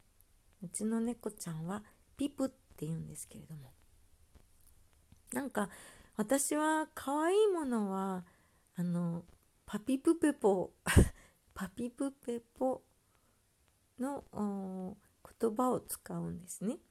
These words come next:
だから、うちの猫ちゃんはピプちゃん。そして、うちの娘のことも、まあ、アモーレちゃんってちっちゃい時呼んでたんですけども、そこから、えー、まあ、ちょっとプクプクしてるので、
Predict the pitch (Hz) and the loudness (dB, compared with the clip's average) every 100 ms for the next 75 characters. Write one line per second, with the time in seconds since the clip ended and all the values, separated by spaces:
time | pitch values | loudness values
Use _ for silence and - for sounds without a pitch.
0 | _ _ _ - - - - - 262 - | _ _ _ -20 -20 -20 -18 -12 -10 -8
1 | 254 269 - _ _ - - - 196 233 | -6 -6 -8 _ _ -18 -14 -8 -6 -6
2 | - - 175 170 170 160 160 180 202 - | -10 -12 -10 -12 -12 -10 -8 -8 -10 -10
3 | 240 - 220 - - _ _ _ - - | -10 -8 -8 -10 -16 _ _ _ -20 -20
4 | _ - - _ _ - 226 - - 269 | _ -18 -18 _ _ -12 -8 -8 -2 0
5 | 277 - - - - - 247 262 269 262 | 0 -4 -18 -18 -10 0 2 2 2 0
6 | 247 285 277 - 208 175 180 190 185 - | 0 -2 -4 -4 -4 0 0 0 -2 -8
7 | - - - - 214 - 190 277 320 285 | -20 -20 -14 -4 -2 -2 -2 0 -2 -2
8 | - 262 254 - - - - 208 202 175 | -4 -4 -6 -8 -10 -10 -8 -6 -6 -6
9 | 175 170 170 170 170 165 165 - - 165 | -6 -4 -4 -6 -8 -8 -8 -10 -10 -8
10 | 165 175 175 175 - _ - - - - | -6 -6 -8 -10 -18 _ -14 -14 -14 -12
11 | 220 226 240 233 - - 180 180 175 170 | -6 -2 -2 -4 -8 -10 -6 -4 -4 -4
12 | 170 165 _ _ _ _ _ _ _ _ | -6 -8 _ _ _ _ _ _ _ _
13 | - 240 427 415 196 - - 330 - - | -10 0 0 2 -2 -4 -2 -2 0 -2
14 | 175 - 175 165 156 160 165 | -2 -2 -2 -2 0 0 -2